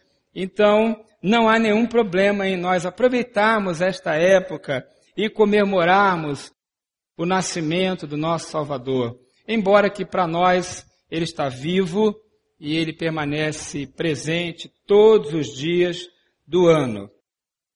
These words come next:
Também o Natal é um tempo de esperança, de renovação da esperança. Jesus é a nossa esperança. E o profeta Isaías já dizia isso,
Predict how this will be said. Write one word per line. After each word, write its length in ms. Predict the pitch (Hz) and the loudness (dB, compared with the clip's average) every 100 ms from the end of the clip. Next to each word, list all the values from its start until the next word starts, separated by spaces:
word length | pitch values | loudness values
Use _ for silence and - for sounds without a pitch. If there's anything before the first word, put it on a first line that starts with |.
| _ _ _ _ - | _ _ _ _ 2
Também 300 | 247 262 277 | 4 6 6
o 80 | |
Natal 520 | 262 247 254 233 240 240 | 6 2 4 4 6 4
é 60 | |
um 140 | 233 208 | 2 0
tempo 560 | - 233 233 220 220 | 0 2 2 0 -2
de 140 | 170 220 | 4 4
esperança, 920 | 220 - 214 208 220 196 - - 143 | 4 4 4 6 6 6 2 -6 -6
de 140 | 147 | -2
renovação 1120 | 175 233 247 233 208 - - 208 233 233 240 233 _ _ _ | 0 2 4 2 0 -2 0 2 2 0 -2 -6 _ _ _
da 160 | 160 208 | 4 4
esperança. 720 | - - 196 190 175 151 160 | 4 0 2 2 0 -4 -8
Jesus 840 | 147 220 156 202 254 254 220 - _ _ _ _ | 2 2 2 0 2 0 -4 -14 _ _ _ _
é 100 | 170 | 0
a 80 | 196 | 2
nossa 460 | 175 190 208 196 185 | 4 4 4 2 -6
esperança. 880 | - - 170 160 147 - - 117 120 _ _ _ _ _ _ - | -6 -2 2 2 0 -6 -12 -12 -12 _ _ _ _ _ _ -6
E 100 | 156 | -4
o 60 | |
profeta 540 | 165 185 175 202 196 196 | -2 -2 0 2 2 2
Isaías 520 | 175 190 185 208 190 | 2 2 4 4 2
já 120 | 185 | 2
dizia 420 | 175 180 165 190 | 0 -2 2 2
isso, 500 | 180 226 220 - 143 | 4 2 2 -2 -8